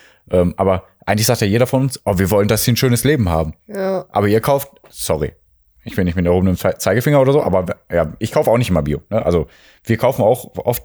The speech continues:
Speaker 1: das ein, wo man weiß, äh, nein, es ist nicht besser, also schon gar nicht für die Tiere, äh, wenn man nicht Bio kauft und auch so insgesamt nicht für die Umwelt. Also alles, was nicht Bio ist, ist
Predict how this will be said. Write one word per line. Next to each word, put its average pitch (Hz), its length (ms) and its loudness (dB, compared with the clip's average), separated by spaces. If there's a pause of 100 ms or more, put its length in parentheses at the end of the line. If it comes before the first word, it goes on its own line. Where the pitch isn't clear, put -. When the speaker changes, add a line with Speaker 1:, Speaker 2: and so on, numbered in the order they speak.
Speaker 1:
das 104 200 0
ein, 135 200 0 (160)
wo 110 100 -2
man 92 200 2
weiß, 104 260 0 (600)
äh, 95 240 2 (140)
nein, 117 200 0
es 113 140 -2
ist 143 100 -4
nicht - 160 -4
besser, - 200 -6
also 92 120 2
schon 95 160 -2
gar 92 120 2
nicht 95 80 -4
für 87 80 -6
die 80 80 -8
Tiere, 147 300 -2 (580)
äh, 98 40 2 (220)
wenn 107 180 2
man 113 140 4
nicht 117 140 0
Bio 123 160 2
kauft 147 320 -4 (500)
und 101 160 0
auch 98 260 0
so 107 160 0
insgesamt 110 360 0
nicht 127 100 0
für - 80 -2
die 98 80 0
Umwelt. 101 320 0 (160)
Also 92 240 0 (920)
alles, 135 220 0
was 113 140 0
nicht 117 160 0
Bio 147 260 4
ist, 143 160 -2
ist - 300 -10